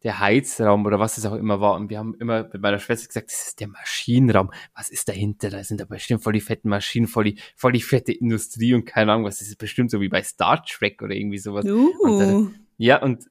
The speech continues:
Speaker 1: das Ding, das war das Erste, was mir so reingekommen ist. So, du, du guckst durch ein Loch und was ist dahinter? Also was, was, da ist auch noch mehr. Da kann ja nicht nur einfach irgendwelche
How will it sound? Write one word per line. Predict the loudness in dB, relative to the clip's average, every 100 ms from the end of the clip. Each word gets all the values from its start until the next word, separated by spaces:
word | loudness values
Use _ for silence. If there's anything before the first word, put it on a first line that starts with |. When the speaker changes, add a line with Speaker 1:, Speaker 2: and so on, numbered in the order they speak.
| 0
Speaker 1:
das | 0 2
Ding, | 0 -2
das | -2 2
war | 2
das | 2
Erste, | 0 0 0
was | -2
mir | 0
so | 0
reingekommen | 2 2 0 -6 -8 -8
ist. | -8
So, | -14
du, | -14 -18
du | -14
guckst | -12 -10 -8
durch | -4
ein | 2
Loch | 2 2 _ _ _ _ 2
und | 6 6 4 -2 -12
was | -8 -6
ist | -4
dahinter? | -4 -4 -4
Also | -2 -2 -4
was, | -8 -10 _
was, | -16 -16 -18 -12
da | -8
ist | -4 -4 -4
auch |
noch | -4 -2
mehr. | 4 6 6
Da | 0
kann | -2
ja | 0
nicht | -2 -2
nur | -2
einfach | -2 -4 -8 _ -10
irgendwelche | -2 0 2 0